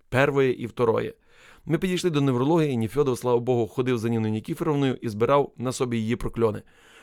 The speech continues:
«Не фёт собачий рот, руки-то із жопи, чот ух недотёпа», булькала старим паровозом Нікіфоровна, а я, не вникаючи в подробиці їхніх відносин, завів Люду в кабінет чоловіка і пішов робити їй чай.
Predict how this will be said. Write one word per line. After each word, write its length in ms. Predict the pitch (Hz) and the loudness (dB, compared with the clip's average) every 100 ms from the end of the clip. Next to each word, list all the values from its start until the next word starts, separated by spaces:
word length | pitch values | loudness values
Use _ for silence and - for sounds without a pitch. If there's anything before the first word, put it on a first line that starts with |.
| - _ - | -20 _ -2
«Не 260 | 165 208 | 4 4
фёт 340 | 226 - - - | 2 0 -2 -2
собачий 560 | - 175 170 - 175 | -6 0 0 0 -6
рот, 320 | 156 156 - - | 4 2 2 -4
руки-то 440 | 175 240 175 - | -4 -2 -4 -2
із 120 | 170 | 0
жопи, 360 | 151 165 - 120 | 0 -2 -2 -8
чот 320 | - 202 - | 0 0 0
ух 240 | - 269 - | -8 -8 -4
недотёпа», 560 | 180 170 156 156 123 104 | -2 -2 2 2 2 -4
булькала 400 | 104 123 120 113 | -2 -2 2 0
старим 300 | - 127 110 | 0 -2 0
паровозом 560 | 123 123 123 117 107 - - - - | 0 2 2 2 -2 -6 -20 -20 -6
Нікіфоровна, 680 | 127 123 170 160 151 139 - | -4 0 0 2 2 0 0
а 80 | 120 | 0
я, 200 | 131 147 | 2 4
не 80 | 135 | 2
вникаючи 420 | 123 123 117 - | 0 2 2 2
в 40 | |
подробиці 460 | - 151 170 156 139 | -4 -2 -2 -2 -2
їхніх 280 | 135 123 117 | -4 -4 -4
відносин, 540 | 131 131 127 123 110 - - | -2 -2 -2 -2 -6 -8 -16
завів 360 | 107 120 143 123 | -4 -2 -2 -2
Люду 180 | 117 110 | -2 -2
в 40 | |
кабінет 320 | 113 117 117 | -2 -2 -2
чоловіка 380 | 123 139 156 131 - | -2 -2 -2 -4 -6
і 60 | |
пішов 260 | 101 95 127 | -10 -6 -4
робити 300 | 107 107 104 | -4 -4 -4
їй 140 | 107 | -6
чай. 260 | - 110 | -6 -8